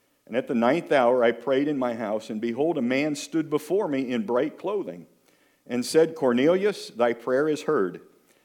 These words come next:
Thine alms are had in remembrance in the sight of God. Send therefore to Joppa, and call hither Simon, whose surname is Peter.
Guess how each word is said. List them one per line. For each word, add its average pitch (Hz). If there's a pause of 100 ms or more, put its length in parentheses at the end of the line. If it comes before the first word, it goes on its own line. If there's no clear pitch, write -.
(120)
Thine 123
alms 170
are 127
had 151
in 147
remembrance 143
in 123
the 120
sight 131
of 120
God. 98 (720)
Send 196
therefore 160
to 135
Joppa, 120 (400)
and 127
call 143
hither 151
Simon, 135
whose 147
surname 131
is 156
Peter. 95